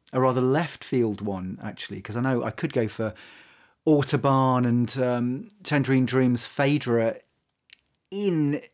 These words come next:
ushering in that electro pop era of sequences and drum machines and so on. But I'm gonna go with Jeff Wayne's production on David Essex, because I think that really ushers in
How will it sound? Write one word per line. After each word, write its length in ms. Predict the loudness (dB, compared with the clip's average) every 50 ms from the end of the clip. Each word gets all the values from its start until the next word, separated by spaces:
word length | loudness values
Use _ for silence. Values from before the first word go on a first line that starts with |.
| _ _ _ _ _ _ -2
ushering 520 | 0 0 0 0 0 2 2 2 2 2
in 220 | 2 2 2 2
that 180 | 2 0 0 -2
electro 540 | -2 -2 -2 -2 -4 -8 -10 -6 -4 -4 -6
pop 400 | -6 _ -10 -6 -6 -6 -6 -4 -4
era 320 | -2 0 0 0 -2 -4
of 100 | -6 -8
sequences 800 | -8 -6 -6 -6 -8 -6 -6 -6 -6 -6 -8 -8 -8 -10 -8 -8 -6
and 140 | -6 -4 -4
drum 180 | -4 -4 -4
machines 460 | -4 -6 -6 -8 -8 -6 -8 -8 -10
and 80 | -10 -12
so 200 | -10 -10 -12 -12
on. 120 | -12 -10
But 240 | -4 -4 -4 -4 -4 -8 -16 -20 -20 -20 -20 -20 -20 _ _
I'm 140 | -2 0 2
gonna 160 | 2 2 2
go 180 | 2 2 2 2
with 160 | 2 0 0
Jeff 280 | 0 0 0 0 0 -2
Wayne's 360 | 0 0 2 0 0 -2 -4
production 460 | -4 -4 -4 -4 -4 -6 -8 -6 -4
on 100 | -4 -2
David 320 | -2 -2 -2 -2 -2 -2
Essex, 420 | -2 -2 -4 -4 -6 -8 -8 -8 -10
because 280 | -10 -10 -8 -6 -8
I 60 | -8 -8
think 280 | -6 -8 -10 -6 -4
that 240 | -4 -4 -4 -4 -6 -8
really 380 | -6 -4 -4 -4 -4 -4 -6
ushers 300 | -6 -8 -10 -12 -10 -6 -4
in 300 | -4 -2 -2 -4 -4